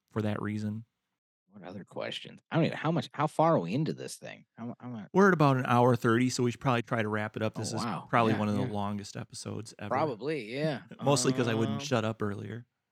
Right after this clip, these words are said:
Speaker 2: Oh, well, that was a very interesting story. I don't wanna gloss over that. Like, knowing, I mean, that's, you answered, like, half of these questions and most of the questions I had just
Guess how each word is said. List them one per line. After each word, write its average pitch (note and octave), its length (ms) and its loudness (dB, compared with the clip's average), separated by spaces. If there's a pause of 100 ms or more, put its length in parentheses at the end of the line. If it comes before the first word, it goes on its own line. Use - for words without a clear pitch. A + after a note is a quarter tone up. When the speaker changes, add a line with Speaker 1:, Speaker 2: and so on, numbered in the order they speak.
(200)
Speaker 2:
Oh, E3+ 220 4
well, E3+ 260 8
that A3+ 220 -4
was E3 120 0
a G#2+ 60 -8
very B2 320 0
interesting A2 480 -8
story. - 340 -12
I F#2 40 -6
don't C3 100 -4
wanna D2 180 -6
gloss - 340 0
over D#2+ 220 -4
that. F2+ 340 0
Like, F#2 120 -8
knowing, C#3 500 4
I A2 80 -2
mean, G#2+ 320 -2 (640)
that's, C#3 200 0 (120)
you D3 240 4
answered, B2+ 480 0
like, G2 180 -2
half A#2 320 -2
of G2 100 -8
these E2+ 220 -6
questions E2+ 580 -6
and D#2+ 180 -12
most G#2 300 -2
of - 80 -20
the - 80 -10
questions E2 420 -4
I D#2+ 140 -6
had C#2+ 420 -10
just - 200 -16